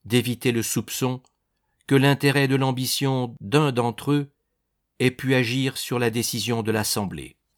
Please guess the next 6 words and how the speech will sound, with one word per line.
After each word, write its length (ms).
Ces 280
premiers 520
agents 320
du 120
gouvernement 920
ont, 360